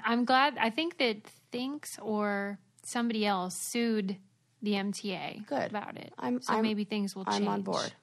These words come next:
Speaker 2: Not with the M T A,
Speaker 1: Okay.
Speaker 2: though.
Speaker 1: Oh, one thing that w-, has, uh, lifted my spirits, which is that the New York posted an article saying that, uh, a study of dementia patients found that exercise made it worse.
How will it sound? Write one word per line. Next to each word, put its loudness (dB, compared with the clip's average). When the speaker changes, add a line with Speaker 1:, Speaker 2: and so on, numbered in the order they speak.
Speaker 2:
Not 4
with -4
the 2
M 2
T 0
A, 2
Speaker 1:
Okay. -2
Speaker 2:
though. -12
Speaker 1:
Oh, 6
one 4
thing 0
that 2
w-, -2
has, 0
uh, -2
lifted -2
my 2
spirits, 2
which -4
is -6
that 0
the 2
New 4
York -2
posted -2
an 0
article -2
saying 0
that, -4
uh, 2
a 4
study 2
of 0
dementia 0
patients -4
found 2
that 0
exercise 2
made 6
it 0
worse. 0